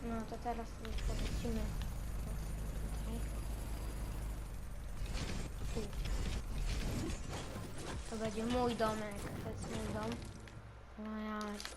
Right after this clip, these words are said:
uuu, dobre. Dobra rzecz, polecam. Shotguny niebieskie. Najlepsze są shotguny złote,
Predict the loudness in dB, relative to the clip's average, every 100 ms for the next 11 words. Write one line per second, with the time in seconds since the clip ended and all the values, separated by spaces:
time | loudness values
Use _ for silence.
0 | -6 -4 -2 0 0 -2 -4 -4 -4 -4
1 | -4 -6 -8 -10 -12 -12 -10 -8 -8 -8
2 | -6 -6 -4 -6 -4 -2 0 -2 -4 -8
3 | -10 -8 -4 -6 -6 -4 0 0 -2 -10
4 | -18 -14 -10 -8 -6 -8 -10 -10 -10 -4
5 | -2 0 0 0 0 -2 -2 -2 -2 -2
6 | -2 0 0 0 -2 -4 -4 -2 -2 -2
7 | -4 -6 -4 -4 -4 -4 -4 -4 -4 -4
8 | -4 -4 -6 -8 -8 -8 -6 -6 -4 -4
9 | -4 -4 -4 0 2 2 -2 -8 -8 -6
10 | -8 -6 -4 -2 0 2 2 -2 -6 -6
11 | -4 -2 -2 -4 -4 4 6 6 4